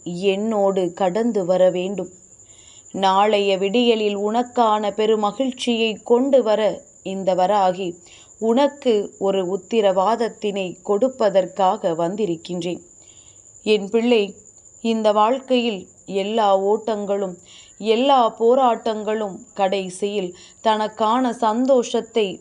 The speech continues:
பெற வேண்டும் என்பதற்காகத்தானே, தனக்கான நிம்மதியை பெற்றுக்கொள்ள வேண்டும் என்பதற்காகத்தானே அதை நான் உனக்கு உன் வாழ்க்கையில் கொஞ்சம் கொஞ்சமாக கொடுத்து கொண்டிருக்கின்றேன்.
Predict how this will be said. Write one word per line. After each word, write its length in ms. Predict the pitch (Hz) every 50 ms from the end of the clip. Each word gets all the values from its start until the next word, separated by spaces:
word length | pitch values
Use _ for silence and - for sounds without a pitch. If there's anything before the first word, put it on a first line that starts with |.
| -
பெற 240 | - 196 196 196 196
வேண்டும் 460 | 185 190 190 208 233 220 226 190 190
என்பதற்காகத்தானே, 1300 | 180 196 196 226 240 226 185 196 185 185 - 208 190 196 208 208 202 - - 208 190 185 190 190 185 175 175 - _ _ - - - - - _ _ _
தனக்கான 800 | - 226 220 220 220 214 214 - 233 220 226 254 269 269 247 233
நிம்மதியை 720 | 226 226 240 262 285 285 254 247 240 233 240 220 190 - - _
பெற்றுக்கொள்ள 800 | - 202 196 185 - - 247 226 240 - 214 208 208 208 196 196
வேண்டும் 460 | 190 196 208 226 240 247 226 196 190
என்பதற்காகத்தானே 1300 | 190 196 196 220 226 226 196 208 190 - - 202 190 190 196 190 190 185 - - 190 185 196 202 185 170 170 - _ - - - - - - -
அதை 280 | _ 208 226 226 233 226
நான் 280 | 220 220 214 214 214 214
உனக்கு 520 | 214 214 220 240 269 262 262 - - 254 226 220 214 233 - - _ _ _ -
உன் 240 | _ 202 214 208 202
வாழ்க்கையில் 800 | 190 190 185 196 214 233 226 - 226 220 220 208 202 190 - - - -
கொஞ்சம் 500 | - 220 220 233 233 220 240 214 214 202
கொஞ்சமாக 840 | - 220 226 247 247 262 247 220 208 202 202 202 226 214 196 180 - - - - - - _ _
கொடுத்து 540 | - 220 202 202 254 254 254 - 226 202 180
கொண்டிருக்கின்றேன். 960 | - 208 196 196 190 196 190 190 202 190 - - 220 185 180 196 196 190